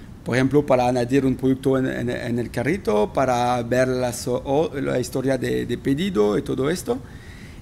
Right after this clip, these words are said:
Y que, y cada vez que creamos un controlador, hemos añadido un con-, un concepto de validador. Es que cada vez tienes que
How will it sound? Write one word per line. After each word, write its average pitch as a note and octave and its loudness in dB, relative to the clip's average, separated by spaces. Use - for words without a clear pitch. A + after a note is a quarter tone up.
Y D3 6
que, F#3 4
y D3+ 2
cada G#3 8
vez - 0
que C3 2
creamos D3+ 2
un C#3 4
controlador, C3+ 2
hemos D#3+ 6
añadido F3+ 2
un D3+ 4
con-, D3+ 0
un D3+ 2
concepto D#3+ 2
de D#3 8
validador. C3 2
Es - -10
que D3+ 0
cada E3+ 4
vez G#3 4
tienes G3+ 4
que D#3+ 2